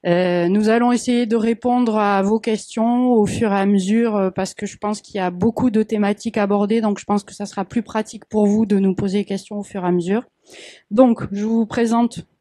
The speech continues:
nous sommes quatre, deux, euh, conseillers de la mission locale Techno West, qui sont Sophie et Loïc,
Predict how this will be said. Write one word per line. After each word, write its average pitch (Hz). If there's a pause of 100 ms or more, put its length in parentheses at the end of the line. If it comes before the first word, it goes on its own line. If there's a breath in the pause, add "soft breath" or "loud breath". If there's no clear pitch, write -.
(280)
nous 220
sommes 208
quatre, - (400 soft breath)
deux, 240
euh, 196
conseillers 240
de 214
la 208
mission 247
locale 220
Techno 226
West, 214
qui 214
sont 202
Sophie 233
et 202
Loïc, 190